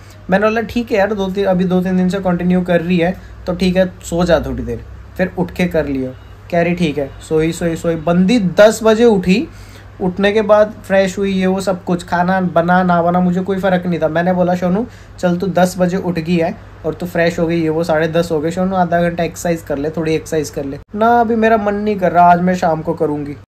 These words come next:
मैं कह रहा, "पहले तूने बोला सोने दो मेरे को, उसके बाद तूने बोला कि, "भाई चलो fresh हो गई, ये वो।" उसके बाद आधा घंटा तो morning का जो routine है कर ले exercise।" "नहीं, नहीं।"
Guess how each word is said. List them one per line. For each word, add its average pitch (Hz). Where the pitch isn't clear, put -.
मैं 214
कह 262
रहा, 262
"पहले 214
तूने 220
बोला 214
सोने 156
दो 151
मेरे 151
को, 156
उसके 196
बाद 214
तूने 208
बोला 202
कि, 202
"भाई 196
चलो 190
fresh 175
हो 165
गई, 165
ये 160
वो।" 147
उसके 190
बाद 240
आधा 196
घंटा 220
तो 220
morning 196
का 214
जो 208
routine 185
है 202
कर 160
ले 180
exercise।" 180
"नहीं, 151
नहीं।" 156